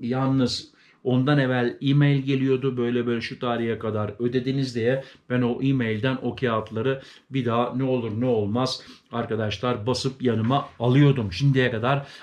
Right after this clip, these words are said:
Ama şimdiye kadar hiç herhangi bir, e, zorluk çıkmadı. Hiç herhangi bir sıkıntı yaşamadım. Ne kredi kartı olsun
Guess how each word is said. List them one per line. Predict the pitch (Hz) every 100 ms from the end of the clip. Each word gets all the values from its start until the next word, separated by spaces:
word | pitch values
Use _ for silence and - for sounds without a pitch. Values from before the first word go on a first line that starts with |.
| -
Ama | - 139 139 -
şimdiye | 151 151 135
kadar | 123 120 120 - _
hiç | 156 160 120
herhangi | 110 117 139 147 135 113
bir, | 139 151 - - - _
e, | 117 117 110 110 110 117
zorluk | 98 123 135 123 104 90 -
çıkmadı. | - 147 165 147 160 147 127
Hiç | 139 139
herhangi | 135 131 127 123
bir | 107
sıkıntı | - - 123 107 113 -
yaşamadım. | 107 101 151 151 147 151 - - - -
Ne | 139 139
kredi | 127 120 151
kartı | 151 139 135 143
olsun | 131 127 - 139 143